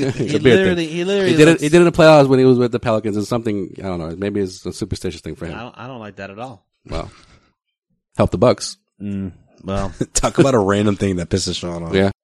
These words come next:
Speaker 1: Mm-hmm.
Speaker 2: Just, just looks like a, just looks like a seventeen-year-old Czechoslovakian
Speaker 1: Wait,
Speaker 2: student.
Speaker 1: wait to Harden one day decides to do that. It's just, it's, the world's gonna stop.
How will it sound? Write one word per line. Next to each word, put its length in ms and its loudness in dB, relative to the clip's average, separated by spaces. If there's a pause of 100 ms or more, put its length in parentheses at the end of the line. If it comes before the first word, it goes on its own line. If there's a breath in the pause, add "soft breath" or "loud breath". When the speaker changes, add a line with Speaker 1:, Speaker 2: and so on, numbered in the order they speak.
(120)
Speaker 1:
Mm-hmm. 100 -2
Speaker 2:
Just, 280 2
just 220 0
looks 200 0
like 140 0
a, 160 0
just 220 -8
looks 120 -2
like 120 -2
a 220 0 (760)
seventeen-year-old 920 2
Czechoslovakian 960 -6
Speaker 1:
Wait, 200 0
Speaker 2:
student. 160 -4
Speaker 1:
wait 180 -4
to 100 -8
Harden 360 -6
one 140 -8
day 120 -6
decides 300 -10
to 60 -16
do 160 -10
that. 200 -8
It's 160 -12
just, 160 -18
it's, 380 -12
the 140 -10
world's 260 -2
gonna 120 -8
stop. 360 -6